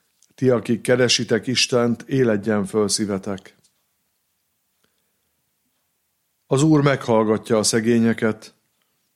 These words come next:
és foglyait nem hagyja magukra. Dicsérje őt az ég és a föld, a tengerek és minden, ami azokban mozog.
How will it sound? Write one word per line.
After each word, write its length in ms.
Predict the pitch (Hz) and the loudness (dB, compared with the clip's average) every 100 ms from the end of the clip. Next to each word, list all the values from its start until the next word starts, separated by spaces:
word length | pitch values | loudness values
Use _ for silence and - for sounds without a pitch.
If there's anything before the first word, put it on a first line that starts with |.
| _ - | _ -4
és 220 | 123 - | -2 0
foglyait 680 | 139 131 120 117 117 110 113 | 0 0 2 2 2 0 -2
nem 200 | 120 107 | 0 0
hagyja 320 | 107 95 107 | 0 0 -2
magukra. 720 | 101 98 95 - 92 87 _ _ _ _ _ _ _ _ _ _ _ _ _ _ _ _ _ _ _ _ _ _ _ | -2 -4 -10 -10 -12 -12 _ _ _ _ _ _ _ _ _ _ _ _ _ _ _ _ _ _ _ _ _ _ _
Dicsérje 580 | 123 143 143 131 120 120 | -2 0 2 4 4 4
őt 220 | 117 104 | 2 2
az 120 | 110 | 0
ég 240 | 110 131 117 | 0 0 0
és 200 | 127 - | 0 0
a 80 | 107 | -2
föld, 520 | - 113 110 104 _ _ _ _ _ _ _ _ _ - | 0 2 2 -2 _ _ _ _ _ _ _ _ _ -8
a 100 | 110 | -6
tengerek 580 | - 135 131 123 117 110 | 0 0 2 2 2 0
és 180 | 110 - | -2 -2
minden, 340 | 131 135 123 | -2 0 2
ami 180 | 110 107 | 2 2
azokban 540 | 110 107 107 101 101 | 2 0 -2 -2 -2
mozog. 520 | 101 98 95 95 92 | 0 -2 -2 -4 -6